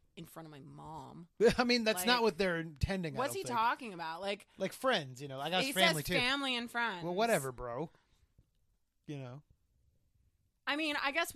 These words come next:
Speaker 1: like, whatever. I walk on your back sometimes, but, like, I, that's not, like, an inherently
Speaker 2: No, I mean,
Speaker 1: sexual
Speaker 2: we, we
Speaker 1: thing.
Speaker 2: keep it pretty tame. We, like, I'd rather just, we keep our, uh, interactions fairly, uh,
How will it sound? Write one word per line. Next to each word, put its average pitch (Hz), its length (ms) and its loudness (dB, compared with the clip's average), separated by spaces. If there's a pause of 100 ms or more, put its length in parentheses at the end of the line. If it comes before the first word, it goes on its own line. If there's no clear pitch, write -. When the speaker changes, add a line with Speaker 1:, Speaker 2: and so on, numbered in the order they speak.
Speaker 1:
like, 233 180 -2
whatever. 208 340 0
I 180 120 0
walk 208 280 2
on 196 120 0
your 165 120 -4
back 170 280 0
sometimes, 165 640 -8
but, 170 160 -6
like, 170 320 -4 (1400)
I, 180 80 -6
that's 180 240 -6
not, 196 180 -6
like, 175 220 -8
an 180 100 -10
inherently 165 460 -10
Speaker 2:
No, 226 80 2
I 208 240 6
mean, 208 60 2
Speaker 1:
sexual 214 120 2
Speaker 2:
we, 240 120 2
we 247 160 0
Speaker 1:
thing. - 60 -10
Speaker 2:
keep 202 140 -2
it 147 80 -2
pretty 131 220 2
tame. 117 420 -8
We, 135 120 -12
like, 123 180 -8
I'd 135 120 -6
rather 135 300 -4
just, 120 320 -10 (560)
we 220 100 2
keep 240 280 2
our, 180 420 4 (160)
uh, 156 40 -10
interactions 160 640 -2
fairly, 147 720 -4
uh, 120 280 -16